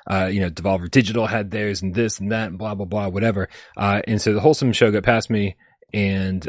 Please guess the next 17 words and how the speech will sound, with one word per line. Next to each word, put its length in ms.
uh, 320
and 140
they 100
showed 260
off, 520
uh, 440
not 180
much, 380
but 100
a 60
new, 180
a 80
new 140
clip 260
of 100
Sushi 360
Ben, 220